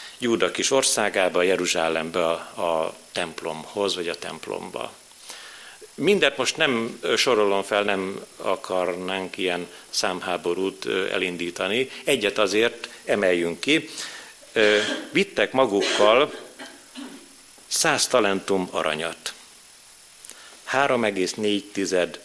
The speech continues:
tonna aranyat. Ö, most már benne vagyunk a templomépítés dandárjában, és nem titok az,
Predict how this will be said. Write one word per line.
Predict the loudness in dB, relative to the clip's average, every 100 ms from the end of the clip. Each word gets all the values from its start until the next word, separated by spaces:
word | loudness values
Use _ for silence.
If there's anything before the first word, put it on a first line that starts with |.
| -14 -2
tonna | -2 0 -2 -4 -6 -12 -20 -20 -20 -14 -10
aranyat. | -8 -8 -8 -10 -12 -14 -16 -20 -20 -20 -20 -20 -20 -18 -16 -14 -14 -14 -10
Ö, | 0 4 4 2 -2 -14 -18 -16 -16 -16 -14
most | -4 0 0 0
már | 2 2
benne | 2 2 4
vagyunk | 4 2 0
a | 0 0
templomépítés | -2 -2 -2 0 0 -2 -2 0 0 0 -2
dandárjában, | -2 0 0 0 0 0 0 0 0 -2
és | -2 0 0 -2 -12 -20 -20 -20 -20 -6
nem | -2 -2
titok | -2 -2 -2 2
az, | 2 2